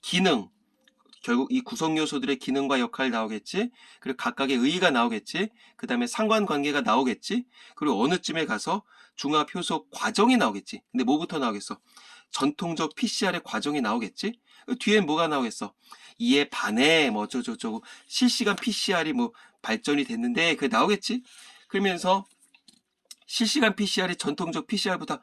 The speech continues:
겁나게 뭐가 좋아요? 그딴 어떤 사회적 의의가 나오겠지? 그러면서 뭐, 뭐 좀 더 한다면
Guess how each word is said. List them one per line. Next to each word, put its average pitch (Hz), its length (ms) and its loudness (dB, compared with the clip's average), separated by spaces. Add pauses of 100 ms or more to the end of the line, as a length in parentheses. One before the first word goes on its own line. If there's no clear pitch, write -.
(180)
겁나게 175 440 2
뭐가 135 240 0
좋아요? 120 400 0 (300)
그딴 262 320 -2
어떤 226 320 -4 (800)
사회적 185 500 2
의의가 147 260 4
나오겠지? 127 540 2 (1300)
그러면서 151 380 0
뭐, 123 180 -4 (220)
뭐 123 100 -8
좀 202 240 -4
더 180 80 0
한다면 139 380 -2